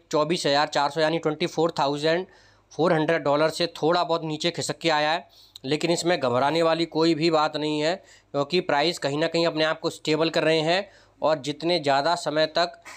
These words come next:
Bitcoin अपने रेजिस्टेंस लेवल को चेक करेगा, उतना ही बड़ा जंप देखने को मिलेगा। यानी जब जब Bitcoin ट्वेंटी फ़ोर थाउजेंड डॉलर को टच करेगा, उसके बाद नीचे आएगा, तो कहीं ना कहीं फिर से एक नई तेज़ी आपको बनती हुई दिखेगी, क्योंकि जो पैटर्न है वो कहीं ना कहीं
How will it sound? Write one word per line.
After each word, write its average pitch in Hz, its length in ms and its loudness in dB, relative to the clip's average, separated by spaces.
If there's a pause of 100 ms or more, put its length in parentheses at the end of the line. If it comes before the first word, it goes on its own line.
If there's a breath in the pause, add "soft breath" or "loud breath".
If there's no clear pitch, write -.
(300 loud breath)
Bitcoin 165 580 0
अपने 165 280 0
रेजिस्टेंस 160 460 0
लेवल 160 240 2
को 165 160 0
चेक 160 300 -2
करेगा, 165 340 2
उतना 160 360 -2
ही 175 240 0
बड़ा 151 320 0
जंप 156 280 -4
देखने 156 300 0
को 156 80 2
मिलेगा। 160 380 2 (340 loud breath)
यानी 160 280 0
जब 151 260 -2
जब 170 200 2
Bitcoin 170 480 0 (280)
ट्वेंटी 160 280 0
फ़ोर 170 240 0
थाउजेंड 156 380 0
डॉलर 156 200 2
को 175 140 0
टच 160 240 -4
करेगा, 170 300 2
उसके 160 220 -4
बाद 160 120 2
नीचे 160 280 0
आएगा, 165 280 2 (420 loud breath)
तो 143 60 -4
कहीं 156 220 0
ना 180 100 2
कहीं 175 140 0
फिर 160 220 -2
से 196 280 0
एक 185 200 2
नई 156 280 2
तेज़ी 165 360 0
आपको 160 280 -2
बनती 156 300 -6
हुई 175 180 0
दिखेगी, 151 420 -2 (440 loud breath)
क्योंकि 165 240 2
जो 175 160 0
पैटर्न 160 400 0
है 175 280 0 (280 loud breath)
वो 156 220 2
कहीं 143 260 -2
ना 180 140 2
कहीं 175 400 0